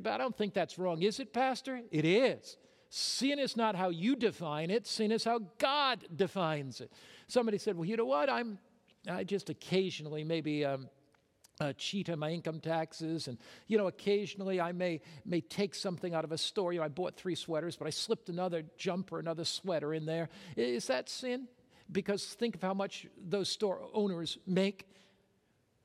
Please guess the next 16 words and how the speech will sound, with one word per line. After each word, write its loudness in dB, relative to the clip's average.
You 0
don't 2
define 0
sin, 0
God 4
does. 4
If -6
you 2
steal, 2
that's 2
sin. 0
Dishonoring 0
your 0
parents, -2
that's 0
sin. -2